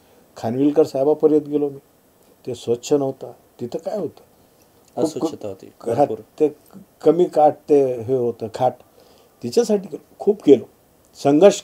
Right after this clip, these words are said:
Speaker 1: करून करून इथपर्यंत आलो.
Speaker 2: अ, लालाजी, जेव्हा आता राष्ट्रवादीसोबत तुम्ही काम केलंय, अ, तेव्हाचे तुमचे बरेच अनुभव तुम्ही सांगितले.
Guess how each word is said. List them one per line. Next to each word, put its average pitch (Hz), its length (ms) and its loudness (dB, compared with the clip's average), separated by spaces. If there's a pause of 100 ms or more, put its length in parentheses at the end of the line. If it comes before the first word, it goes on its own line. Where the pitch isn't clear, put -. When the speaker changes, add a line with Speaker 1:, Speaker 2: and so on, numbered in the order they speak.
Speaker 1:
करून 165 220 4
करून 160 300 -2
इथपर्यंत 135 480 -6
आलो. - 180 -16 (800)
Speaker 2:
अ, 117 340 -4
लालाजी, 143 360 0
जेव्हा 147 380 4
आता 139 380 4
राष्ट्रवादीसोबत 151 680 4
तुम्ही 147 160 4
काम 143 260 4
केलंय, 120 320 0 (720)
अ, - 140 -12 (680)
तेव्हाचे 123 340 -4
तुमचे 120 300 -8
बरेच 120 300 -2
अनुभव 113 280 -6
तुम्ही 104 180 -10
सांगितले. 95 420 -18